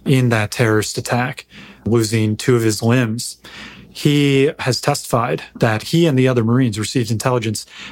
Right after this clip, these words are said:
ahead of the bombing about what the suicide bomber looked like, and he believed that he had spotted this suicide bomber, asked permission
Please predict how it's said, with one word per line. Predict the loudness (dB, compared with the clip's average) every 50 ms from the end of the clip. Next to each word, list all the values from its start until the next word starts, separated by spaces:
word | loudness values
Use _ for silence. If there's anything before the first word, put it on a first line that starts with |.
| -4 0
ahead | 0 2 2
of | 0
the | 0
bombing | 0 2 2 2 2 0 -2 -4 -6 -8 -12 -20 -18 -18 -12 -4 -2
about | 0 2 2 2 2 2 0 -4 -6 -2
what | 2 2 2 4
the | 2 -2
suicide | 0 0 0 0 2 2 0 0 2
bomber | 2 2 2 2 0 0
looked | 0 0 0 0 -2
like, | -2 -2 -2 -4
and | -4 -4
he | 0 0 0
believed | 2 2 2 4 4 2 2 0 0
that | -2 -2
he | 0 0 0
had | 0 0 -4
spotted | -6 -4 0 0 2 2 0 0 -4 -8 -10 _ -20 -18 -18 -18 -18 -20 -20 -8 0
this | 2 2 2 2
suicide | 2 2 2 2 2 2 0 0 2
bomber, | 2 0 0 2 0 -2 -4 -6
asked | -6 -4 -2 -2 -2 -4 -8 _ _ -2
permission | 0 2 2 2 2 0 0 -2 -4 -4 -6